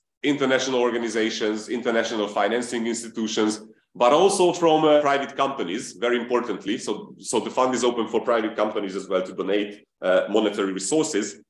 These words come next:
Uh, the monetary resources in the fund are used to procure items, also energy equipment,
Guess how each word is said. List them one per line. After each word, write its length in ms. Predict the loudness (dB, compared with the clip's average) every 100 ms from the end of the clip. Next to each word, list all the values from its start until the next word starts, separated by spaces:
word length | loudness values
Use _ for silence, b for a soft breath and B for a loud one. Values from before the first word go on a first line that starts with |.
| _ _ _ _ _
Uh, 300 | -6 -2 -2
the 120 | 2
monetary 360 | 4 4 4 4
resources 540 | 4 4 2 2 -2
in 100 | -4 -4
the 80 |
fund 320 | 0 0 0 -2
are 180 | -2 -2
used 460 | 0 0 -2 -6
to 80 | -12
procure 520 | -6 -8 -4 0 0 2
items, 720 | 0 2 0 -4 -6 -12 -16 _ _ _ _ _ _ -2
also 560 | 0 0 0 -2 -2 0
energy 480 | 0 2 0 -2
equipment, 640 | 0 -2 -2 -4 -4 -10